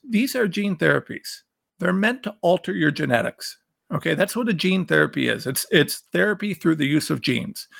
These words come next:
Now, the M R N A does reverse transcribe. We've seen some studies. We've seen some stuff. I cite a couple of them. And, uh, I will, I will tell you what. It is not a hundred percent scientifically proven yet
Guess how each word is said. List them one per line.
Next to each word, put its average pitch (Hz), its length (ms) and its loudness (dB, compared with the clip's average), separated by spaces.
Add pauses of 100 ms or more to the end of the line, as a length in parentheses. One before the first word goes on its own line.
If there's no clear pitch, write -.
(280)
Now, 156 160 4
the 175 160 -4
M 302 160 0
R 254 220 2
N 202 120 -2
A 147 340 2 (340)
does 202 340 -2
reverse 160 420 0
transcribe. 143 460 -2
We've 139 120 0
seen 202 240 0
some 247 180 -4
studies. 156 540 2 (300)
We've 151 140 -2
seen 170 220 0
some 214 160 -2
stuff. - 320 0
I 147 100 0
cite 143 300 0
a 175 40 -6
couple - 360 -2
of 117 100 -2
them. 151 180 -4 (480)
And, 160 400 0
uh, 160 300 2 (460)
I 190 180 2
will, 226 400 -2
I 180 160 2
will 220 140 0
tell - 200 0
you 160 120 2
what. - 240 0 (760)
It 160 140 2
is 160 180 0
not 202 320 0
a 180 100 -2
hundred 202 480 0
percent 185 420 0
scientifically 156 800 -2
proven - 480 -2
yet - 200 -4